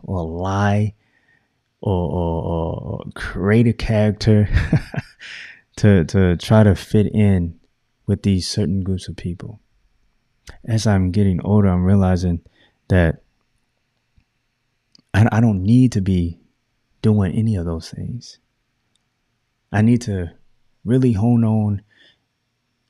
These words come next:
of who I am. I need to find out who I am and accept me for me.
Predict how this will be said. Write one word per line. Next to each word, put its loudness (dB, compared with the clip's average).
of -4
who -2
I 0
am. -8
I -6
need 0
to -2
find -4
out -8
who -4
I -8
am -14
and -2
accept -6
me -4
for -18
me. -6